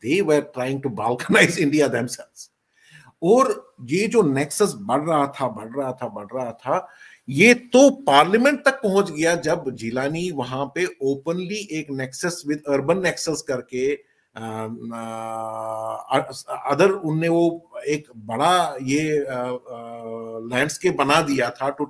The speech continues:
tackle the government, tackle the law and order machinery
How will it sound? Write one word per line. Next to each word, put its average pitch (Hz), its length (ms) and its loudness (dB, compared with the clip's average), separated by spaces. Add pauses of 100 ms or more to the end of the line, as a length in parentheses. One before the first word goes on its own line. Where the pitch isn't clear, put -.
tackle 131 380 -6
the 123 80 -6
government, 156 340 0 (560)
tackle 170 720 0
the 170 340 0 (180)
law 143 280 2
and 185 100 -2
order 175 320 2
machinery 139 480 -6